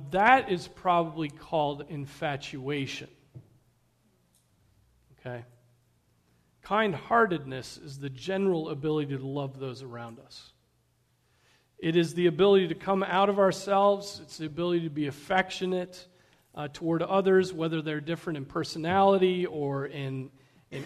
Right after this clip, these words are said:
age or experience or wealth or in any manner, really. And, and as I thought about this, perhaps this can be best to put this way. Being kind-hearted is more about liking people than it is about loving people,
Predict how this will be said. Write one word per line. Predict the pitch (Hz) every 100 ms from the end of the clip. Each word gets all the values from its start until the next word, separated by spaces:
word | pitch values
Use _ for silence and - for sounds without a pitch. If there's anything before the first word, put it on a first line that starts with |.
| -
age | 190 208 202 196 156 -
or | 147 135
experience | 127 - - 196 196 190 185 175 170 - -
or | 170 143
wealth | 139 170 180 175 156 -
or | - 156 151
in | 151
any | 165 220 226
manner, | 147 131 123
really. | 131 196 147 127 - _ _ _ _ _ _ _ _ _ _ _ _ _ _ -
And, | 170 165
and | - 165
as | 175
I | 175 180
thought | 180 254 220
about | 180 165 160
this, | 151
perhaps | - 156 185 196 -
this | 165 135
can | - 160 139 156 -
be | 156
best | 139 165 165 -
to | 143 - _ _
put | 165 151
this | 165 165 -
way. | 147 131 127 131 143 _ 160
Being | 185 175
kind-hearted | 165 190 185 165 175 170 151
is | 143 135
more | 160 156
about | 147 135
liking | 143 156 170 170 156 131
people | - 139 135 135
than | 131 135
it | 135
is | 139
about | 131 131 131
loving | 139 151 147 135 120
people, | - 127 131 -